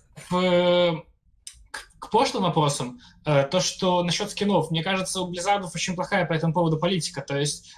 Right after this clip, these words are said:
они очень плохо используют ресурсы,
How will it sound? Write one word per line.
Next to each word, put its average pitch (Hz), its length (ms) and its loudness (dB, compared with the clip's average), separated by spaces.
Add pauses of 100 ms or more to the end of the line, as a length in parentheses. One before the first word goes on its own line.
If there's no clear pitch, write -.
они 196 280 0
очень 185 260 -2
плохо 180 340 0
используют 160 400 2
ресурсы, 151 800 0